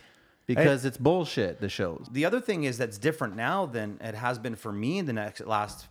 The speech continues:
Speaker 2: years is we got Instagram now. It, it's a perfect tool to allow people to see for free,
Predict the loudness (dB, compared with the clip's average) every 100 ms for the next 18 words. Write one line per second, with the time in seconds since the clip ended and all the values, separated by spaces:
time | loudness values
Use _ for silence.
0 | -20 _ -20 _ -16 -4 -2 -2 -4 -6
1 | -10 -14 -20 -20 _ -6 0 0 0 -4
2 | -4 -2 -2 -6 -10 -14 -8 -2 -2 0
3 | -2 -2 -2 -2 -2 0 -4 -4 -12 -8
4 | 0 2 2 -2 -6 -20 _ -4 -2 0
5 | 2 2 0 -2 -4 -2 -2 -2 -6 _
6 | _ -20 -18 -6 -4 -4 -6 -8 -6 -2
7 | -2 0 0 -2 -4 0 2 2 -2 -4